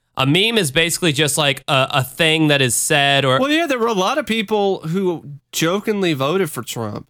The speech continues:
Speaker 2: Seriously, there were a bunch of, me-, you know, meme lords and edge lords who just voted for Trump, you know, 'cause it's funny.
Speaker 1: Well,
Speaker 2: Seriously.
Speaker 1: like, he used, he, he came up with, like, all these little buzzwords and all these little, like,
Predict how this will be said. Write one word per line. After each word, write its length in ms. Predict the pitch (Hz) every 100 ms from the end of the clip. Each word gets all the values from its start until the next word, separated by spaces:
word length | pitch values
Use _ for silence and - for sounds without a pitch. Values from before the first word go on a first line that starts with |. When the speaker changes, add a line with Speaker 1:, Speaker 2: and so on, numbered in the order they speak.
| _ -
Speaker 2:
Seriously, 680 | 156 190 180 113 117 107
there 140 | 104 120
were 80 | 123
a 20 |
bunch 220 | 147 135
of, 100 | 139
me-, 240 | 127 135 -
you 180 | - 139
know, 140 | 127
meme 360 | 120 143 143 135
lords 580 | 135 135 131 127 127 127
and 100 | 117
edge 300 | 127 131 127
lords 420 | 113 117 113 110
who 100 | 120
just 180 | 117 -
voted 280 | 123 120 113
for 100 | 117
Trump, 440 | - 123 110 107 - _ _ _ _ _ _ -
you 80 | 117
know, 120 | 110
'cause 180 | 110 113
it's 100 | 104
funny. 460 | - 117 98 85 - _ -
Speaker 1:
Well, 300 | 135 135 131
Speaker 2:
Seriously. 420 | 147 123 107 156
Speaker 1:
like, 260 | 147 139 -
he 340 | - 139 147 190
used, 240 | 226 202 151 80
he, 200 | 147 180 196
he 120 | 180
came 280 | 180 202 208
up 140 | 214 196
with, 140 | 185
like, 140 | 165
all 180 | 135 165
these 180 | 165 156
little 260 | 170 143 113
buzzwords 840 | 139 156 143 139 135 131 123 117
and 100 | 127
all 180 | 131 143
these 240 | 147 135 139
little, 320 | 143 135 131
like, 280 | 127 123